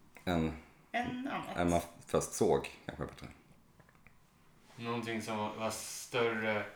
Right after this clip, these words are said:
Speaker 3: än vad man trodde.
Speaker 1: Vid senare utgrävningar har man funnit mer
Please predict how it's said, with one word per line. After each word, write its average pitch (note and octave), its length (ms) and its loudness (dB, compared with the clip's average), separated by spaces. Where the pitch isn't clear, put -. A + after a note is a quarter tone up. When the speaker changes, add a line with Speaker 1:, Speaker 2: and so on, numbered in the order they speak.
Speaker 3:
än G2+ 160 -4
vad G2+ 140 -4
man G2+ 340 -6
trodde. G#2+ 380 -4
Speaker 1:
Vid G2+ 160 8
senare G#2 400 10
utgrävningar E2+ 580 8
har E2+ 80 6
man E2+ 180 6
funnit E2+ 240 4
mer E2 180 6